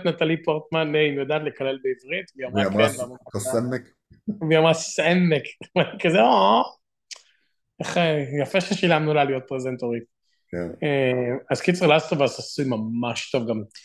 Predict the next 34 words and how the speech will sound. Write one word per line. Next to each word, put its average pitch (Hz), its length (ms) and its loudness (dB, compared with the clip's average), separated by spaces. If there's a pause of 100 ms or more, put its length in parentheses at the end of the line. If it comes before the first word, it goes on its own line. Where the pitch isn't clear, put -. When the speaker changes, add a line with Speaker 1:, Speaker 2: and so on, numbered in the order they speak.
(240)
Speaker 1:
ויזואלית 123 600 2
עשוי 131 360 0
טוב, 117 460 -2
ו-, 107 340 -6
וגם 110 180 -4
הסיפור 156 420 -4
עצמו 147 240 -2
הוא 135 100 0
כזה, 104 220 -6 (540)
אתה 123 80 -8
יודע, 147 160 2
משחק 110 400 -6
מחשב 131 240 -2
בדרך 135 200 0
כלל, 139 180 2 (360)
עיבודים 127 320 2
של 165 100 -4
משחקי - 220 -4
מחשב 135 220 0
מפגרים. 117 600 -2 (640)
אז 107 80 -2
יצא 120 280 0
כזה, 143 220 2 (500)
אתה 131 160 2
יודע, 123 120 4
גם 135 100 8
לא 147 60 8
ידעת 151 220 4
שזה 135 180 2
משחק 120 240 -6
מחשב, 120 220 -4
זה 110 140 -4
שווה 110 260 -4
צפייה. 117 460 -4